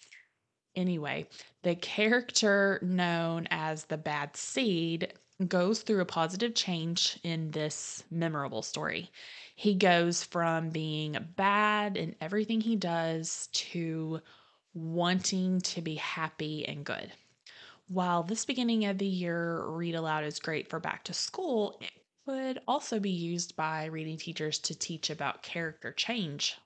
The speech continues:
later in the year. The number four book on the list is Enemy Pie by Derek Munson. In this story, the dad helps his young son turn an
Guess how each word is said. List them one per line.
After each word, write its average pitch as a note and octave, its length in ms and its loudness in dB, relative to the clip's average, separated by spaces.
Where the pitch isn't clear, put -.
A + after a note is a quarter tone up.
later D3 300 -6
in C3+ 120 -6
the C#3 80 -8
year. - 340 -6
The G3+ 80 4
number E3+ 540 2
four D#4+ 880 -4
book B3+ 380 0
on A#3 240 2
the D4+ 100 2
list A3 540 0
is F3 580 0
Enemy F3+ 380 2
Pie F#3+ 400 -4
by F3 140 -4
Derek E3+ 540 -4
Munson. F3 600 -6
In F#3+ 320 6
this C#4+ 260 4
story, E3 920 0
the F#3 180 0
dad F#3+ 760 2
helps - 500 -2
his F3+ 380 -2
young F3 340 0
son F3 540 0
turn F#3+ 560 2
an E3+ 180 -4